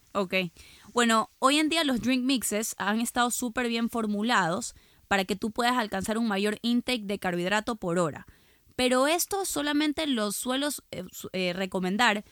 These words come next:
para personas que ya están buscando como que ese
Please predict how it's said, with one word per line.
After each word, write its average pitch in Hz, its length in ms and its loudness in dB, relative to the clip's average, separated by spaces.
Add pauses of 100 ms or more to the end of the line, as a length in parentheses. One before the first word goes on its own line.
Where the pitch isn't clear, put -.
(420)
para 196 400 6
personas 220 420 -2
que 214 120 -4
ya 202 60 0
están 226 280 -2
buscando 208 420 -2
como 196 220 -2
que 180 100 -6
ese 202 320 -2